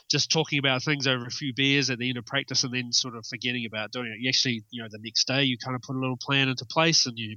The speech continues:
put a budget together and you kind of see how you can, you, you, you can make things work, you know. So we've been to Australia a few times, and that's really all about, you know, in, in, in, in terms of that, is, it's just really, instead of saying, "Oh,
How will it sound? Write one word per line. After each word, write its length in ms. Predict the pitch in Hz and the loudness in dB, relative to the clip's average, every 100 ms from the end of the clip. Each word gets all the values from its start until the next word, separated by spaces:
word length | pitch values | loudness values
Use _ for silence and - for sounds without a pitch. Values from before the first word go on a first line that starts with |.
| - | -10
put 100 | 117 | -10
a 40 | |
budget 320 | 117 123 110 | -6 -4 -4
together 480 | - 127 139 147 139 | -4 0 0 0 -2
and 160 | 120 110 | -2 -6
you 120 | 107 - | -10 -8
kind 160 | 117 110 | -6 -6
of 80 | 107 - - - - | -10 -16 -20 -20 -2
see 260 | - 135 120 | 2 4 4
how 140 | 123 | 2
you 180 | 120 117 120 | 0 -2 -4
can, 260 | 110 104 107 _ - | -8 -10 -16 _ -14
you, 300 | 131 117 113 113 | -8 -6 -6 -8
you, 140 | 117 - | -10 -10
you 100 | 117 117 | -10 -4
can 100 | 120 | 0
make 200 | 123 123 | 0 0
things 200 | 123 131 | -2 2
work, 260 | 175 - - | 2 0 -4
you 120 | 117 | -2
know. 80 | 110 | 0
So 160 | - | 2
we've 120 | 123 143 | 2 4
been 140 | 180 | 2
to 100 | 135 | 4
Australia 400 | - 131 135 143 | 2 4 4 2
a 40 | |
few 140 | 131 123 | 0 -2
times, 280 | 147 156 147 | 0 2 4
and 80 | 151 | 2
that's 220 | - - | 2 0
really 320 | 135 135 123 | 2 4 4
all 200 | 127 123 | 2 -2
about, 340 | 113 117 113 - - - - - | -4 -2 -2 -4 -12 -18 -18 -6
you 100 | 123 | 0
know, 100 | 113 | 0
in, 240 | 117 117 117 117 131 | 0 -4 -10 -12 -10
in, 280 | 117 113 110 | -10 -12 -12
in, 140 | 131 131 | -8 -6
in 140 | - | -2
terms 240 | - 143 120 | 0 2 2
of 60 | |
that, 140 | 127 117 | 2 0
is, 160 | 113 | -2
it's 160 | - - | -2 0
just 160 | 139 - | 0 0
really, 280 | 120 117 - - | -2 -2 -6 -2
instead 340 | 131 - 147 | 2 4 4
of 80 | 131 110 - - - | 2 -2 -12 -8 2
saying, 280 | - 131 127 | 4 6 4
"Oh, 220 | 127 | 0